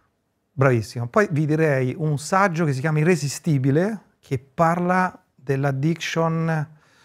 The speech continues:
cioè parla di come l-, il gaming e, e gli smartphone, il successo di, di, di, delle piattaforme di gaming e degli smartphone sia basato sulla,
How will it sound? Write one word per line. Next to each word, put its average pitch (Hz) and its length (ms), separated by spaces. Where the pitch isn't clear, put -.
cioè 143 160
parla 139 540
di 147 400
come 143 580
l-, 131 300
il 127 160
gaming 127 560
e, 143 540
e 120 360
gli 131 120
smartphone, 180 880
il 123 100
successo 127 840
di, 127 400
di, 123 220
di, 131 380
delle 120 200
piattaforme 127 460
di 131 120
gaming 127 400
e 120 140
degli 120 240
smartphone 156 680
sia 135 220
basato 135 840
sulla, 120 760